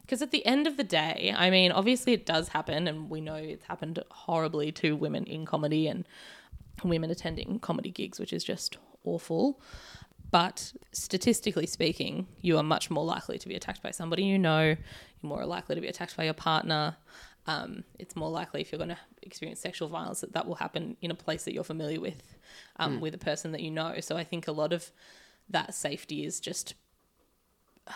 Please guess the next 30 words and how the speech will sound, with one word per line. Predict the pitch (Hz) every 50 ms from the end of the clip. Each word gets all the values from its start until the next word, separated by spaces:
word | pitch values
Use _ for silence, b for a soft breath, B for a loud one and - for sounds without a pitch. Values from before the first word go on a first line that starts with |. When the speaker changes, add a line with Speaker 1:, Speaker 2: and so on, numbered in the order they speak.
| B B B B B B B
Speaker 1:
I | - 175
mean, | 190 185 175 165
of | 170 165
course | - - 175 156 -
you | 165 165
are | 160 160
more | 160 156 160
safe | 160 - - - - -
if | - 175 -
you | 165 165
have | 175 175 170
a |
man | 175 180 - - 196
with | 196 185 -
you, | 185
unfortunately, | 196 196 - - 175 170 - - - - - 196 196
but | - - 180 - - B B B B B B B
it's | 175 - -
also | 160 156 165 160 - - 156
just | 151 - - -
a | - 156
level | 160 160 156 160
of | 151 - -
perceived | - 156 - - - 147 156 160 -
safety | - - - 185 214 - - - 262 294
that | 226 -
makes | - 151 160 - -
you | -
feel | 160 - - - 143 151 151 -
safe | - - 185 185 190